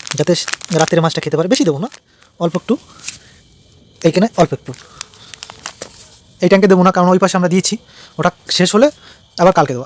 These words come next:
আজকে আর দেবো না, অল্প অল্প। এই ট্যাঙ্কটায় দিয়েছি, খাবার শেষ হয়ে গেছে, একটু দেবো। এই পাশটা একটু দেবো, ব্যাস। দেখুন এটা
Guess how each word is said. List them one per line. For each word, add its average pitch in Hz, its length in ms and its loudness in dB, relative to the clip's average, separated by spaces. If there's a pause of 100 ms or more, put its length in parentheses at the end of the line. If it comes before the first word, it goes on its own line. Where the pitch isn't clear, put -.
আজকে - 160 -6
আর 156 80 -2
দেবো 135 140 -4
না, 185 40 2 (120)
অল্প 247 180 4
অল্প। 120 100 -12 (800)
এই 165 80 2
ট্যাঙ্কটায় 185 280 2
দিয়েছি, 185 200 2 (960)
খাবার 170 200 4
শেষ 185 100 4
হয়ে 185 120 6
গেছে, 180 160 0
একটু 180 140 -6
দেবো। 165 120 2 (2500)
এই 160 80 -6
পাশটা 170 200 0
একটু 190 100 0 (220)
দেবো, 175 140 4 (1800)
ব্যাস। 147 160 -6 (3000)
দেখুন 165 220 0
এটা 160 100 0